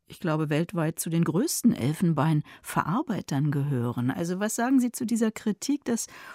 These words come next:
Humboldt-Forum thematisiere den Kolonialismus vor allen Dingen in Form so einer Art Selbstanklage und ordne ihn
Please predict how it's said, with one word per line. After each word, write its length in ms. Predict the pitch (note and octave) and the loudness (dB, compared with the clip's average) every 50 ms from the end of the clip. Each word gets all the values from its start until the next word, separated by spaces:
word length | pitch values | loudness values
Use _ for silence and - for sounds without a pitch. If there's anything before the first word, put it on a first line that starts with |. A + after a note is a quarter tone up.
| - - - | -20 -4 2
Humboldt-Forum 680 | A#3+ A#3 B3 C4 B3 - - - A#3 A3 A3+ A3 G#3+ | 4 4 6 6 4 0 2 0 0 4 4 2 4
thematisiere 640 | - A3+ G#3+ G#3 G3+ - A3 G3+ G#3 G#3 G#3+ A3 G3 | 4 4 4 4 2 0 -2 -2 -2 -2 0 0 2
den 160 | G3+ G3+ G3 | 4 2 2
Kolonialismus 760 | - - G3+ F#3+ G3 F#3+ F#3+ F#3 F3+ F#3 G3+ - A3 G#3 - | 2 2 2 4 4 4 4 4 2 0 0 2 0 0 0
vor 220 | - - G3 - | -2 -6 -6 -2
allen 280 | - - F3 F#3 G3 G3 | -2 0 2 4 4 4
Dingen 200 | F#3 F#3+ G3 - | 4 4 2 2
in 120 | - F#3+ | 2 0
Form 500 | F#3 - - - - F#3+ F3+ F3 G3 F#3+ | 0 -2 -8 -6 -4 -2 2 2 2 2
so 100 | F#3 G3 | 2 2
einer 200 | F#3 F#3 F#3 F3 | 2 2 2 2
Art 200 | - F3+ F3 - | 0 -2 -4 0
Selbstanklage 1200 | - G#3 G3+ B3+ D4+ - - - - - - C#3+ D3 - - - C3+ A#2+ B2 B2+ C3+ D3+ F3 G#3 C4+ - - - - - - - - - | 2 2 2 2 2 0 -6 -8 -2 -2 -2 -2 -2 -2 0 0 2 2 2 2 2 2 2 2 0 -2 -8 -14 -14 -14 -14 -16 -14 -6
und 220 | - F#3+ F#3+ - - | 0 2 2 2 2
ordne 540 | F3+ F3 F#3+ G3+ G3 G3 G3+ G3 G3 F#3+ - | 2 2 6 6 6 6 6 4 2 0 0
ihn 480 | - G3+ G3+ G3 G#3 G#3+ - G#3+ - | 0 2 2 4 2 2 2 0 -2